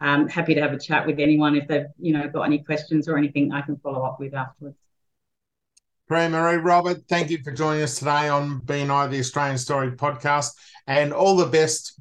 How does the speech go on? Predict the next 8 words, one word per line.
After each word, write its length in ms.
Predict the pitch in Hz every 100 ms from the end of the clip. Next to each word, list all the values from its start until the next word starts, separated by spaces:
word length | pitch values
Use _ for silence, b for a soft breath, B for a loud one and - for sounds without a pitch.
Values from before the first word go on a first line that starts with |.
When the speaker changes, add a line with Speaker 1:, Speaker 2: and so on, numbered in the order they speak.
| -
Speaker 2:
for 140 | 143
the 160 | 135 135
success 640 | - - - - 143 131
of 80 | 127
your 180 | 139 131
chapter 360 | 151 139 143
going 340 | 123 135 135 127
forward. 380 | 151 160 160